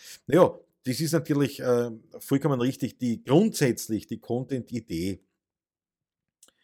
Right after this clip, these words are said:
die war dann schon da, weil mein sechzehner Buben ist ja, ist ja vorgegeben, mehr oder weniger das Thema, wenn ich bei mir auf Musikbusiness gehe. Und ich muss dann ganz ehrlich sagen, in dem Zusammenhang und dein, und dein Hinweis,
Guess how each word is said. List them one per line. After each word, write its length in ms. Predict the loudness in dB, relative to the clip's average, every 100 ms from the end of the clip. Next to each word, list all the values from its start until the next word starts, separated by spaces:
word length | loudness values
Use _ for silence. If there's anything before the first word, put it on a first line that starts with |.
| _ _ _ _ _ _
die 300 | -2 0 2
war 280 | 2 2 2
dann 160 | 0 -2
schon 320 | -2 -2 0
da, 80 | 2 4
weil 140 | 4 4
mein 160 | 2
sechzehner 440 | 0 -2 -2 -4 -4
Buben 280 | -2 -2 -2
ist 200 | -6 -2
ja, 240 | 0 -2
ist 280 | -4 -10 -6
ja 380 | -2 -2 -2 -4 -12 -20 _ _ _ -6
vorgegeben, 760 | -2 0 0 0 -2 0 -2
mehr 100 | -2
oder 140 | -2
weniger 260 | -2 -2 -4
das 200 | -4 -4
Thema, 340 | -4 0 -2 -4 -18 _ -10
wenn 160 | -4
ich 80 | -2
bei 80 | -2
mir 160 | 0 -2
auf 120 | -2
Musikbusiness 680 | -4 -4 -4 -8 -8 -8 -2
gehe. 240 | -2 -2 -8 _ _
Und 340 | -2 -2 -4 -4
ich 140 | 0
muss 220 | 4 2 2
dann 200 | 0 0
ganz 240 | -2 0
ehrlich 260 | -2 -2 -4
sagen, 160 | -6
in 80 | -4
dem 140 | -6
Zusammenhang 640 | -6 -6 -4 -2 0 0 -2
und 160 | -2
dein, 240 | -2 -2 -4
und 200 | -8 -6
dein 120 | -2
Hinweis, 520 | 0 6 6 6 -2